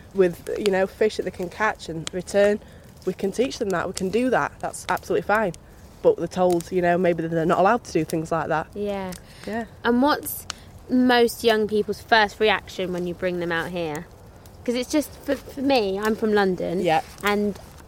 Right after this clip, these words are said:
Speaker 2: we're around lots of trees
Speaker 1: <laughs>
Speaker 2: and mud
Speaker 1: Yeah,
Speaker 2: and,
Speaker 1: exactly.
Speaker 2: and grass. And there's no, like,
Speaker 1: Yeah.
Speaker 2: structured activities
Speaker 1: Yes.
Speaker 2: already there, ready to go. And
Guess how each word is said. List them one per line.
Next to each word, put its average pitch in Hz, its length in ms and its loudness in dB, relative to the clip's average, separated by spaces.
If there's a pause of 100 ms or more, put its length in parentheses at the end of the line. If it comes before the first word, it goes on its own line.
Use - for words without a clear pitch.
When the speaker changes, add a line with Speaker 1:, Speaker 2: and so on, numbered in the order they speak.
Speaker 2:
we're 185 320 2
around 180 360 0
lots - 300 -6
of 240 160 -8
trees 233 520 2 (100)
Speaker 1:
<laughs> - 100 -10
Speaker 2:
and 214 340 2 (120)
mud 220 280 4 (340)
Speaker 1:
Yeah, 180 340 2
Speaker 2:
and, 233 180 2
Speaker 1:
exactly. 220 560 -2 (240)
Speaker 2:
and 302 280 6
grass. 226 500 6
And 247 80 -2
there's 247 160 6
no, 269 260 6
like, 233 360 2 (120)
Speaker 1:
Yeah. 175 180 -6 (240)
Speaker 2:
structured - 720 0
activities 220 880 0
Speaker 1:
Yes. 156 120 2
Speaker 2:
already 226 400 4
there, 208 360 4
ready 202 260 0
to - 140 -2
go. 233 140 2
And 196 640 4